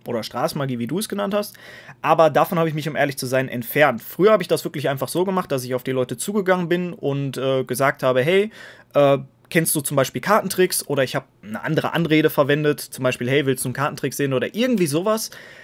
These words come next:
Aber mittlerweile mache ich eher Tricks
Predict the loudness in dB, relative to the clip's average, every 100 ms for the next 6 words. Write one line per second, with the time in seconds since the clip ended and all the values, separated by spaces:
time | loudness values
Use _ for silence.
0 | -20 -20 _ 0 4 6 6 4 4 4
1 | 4 4 0 0 -4 -6 -2 2 2 0
2 | -6 -6 -4 -4 -4 -8